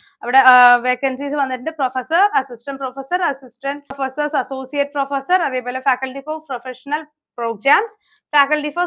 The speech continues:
soft skill, life skill, communicative skill, reasoning, cumul-, ആ, ക്വാണ്ടിറ്റേറ്റീവ് ആപ്റ്റിറ്റ്യൂഡ് എല്ലാം വരുന്നുണ്ട്. ഇൻസ്ട്രക്ടർ നിയമനത്തിനായി മലമ്പുഴ ഗവൺമെന്റ്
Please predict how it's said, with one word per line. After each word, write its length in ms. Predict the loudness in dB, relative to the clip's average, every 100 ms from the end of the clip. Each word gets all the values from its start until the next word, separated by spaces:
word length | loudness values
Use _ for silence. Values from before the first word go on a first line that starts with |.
| -2
soft 220 | -2 -2 -6
skill, 200 | -6 0
life 280 | 4 4 2
skill, 240 | -8 -4 -4
communicative 540 | -4 -8 -6 -6 -8
skill, 200 | -8 -8 -8
reasoning, 480 | -12 -10 -10 -10 -10
cumul-, 180 | -10 -6
ആ, 320 | -4 -4 -6 -12 _ _ _
ക്വാണ്ടിറ്റേറ്റീവ് 520 | -2 -2 -4 -6 2
ആപ്റ്റിറ്റ്യൂഡ് 500 | 2 2 -6 -8 -4
എല്ലാം 280 | -2 2 2
വരുന്നുണ്ട്. 440 | 2 -2 -4 2 4 2 -6 _ _ _ _ _ _ _ _
ഇൻസ്ട്രക്ടർ 640 | -10 -10 -4 -6 -2 -2 0
നിയമനത്തിനായി 720 | -2 -2 -4 0 0 0 -2
മലമ്പുഴ 500 | 0 -2 -2 2 4
ഗവൺമെന്റ് 480 | 4 0 -2 -6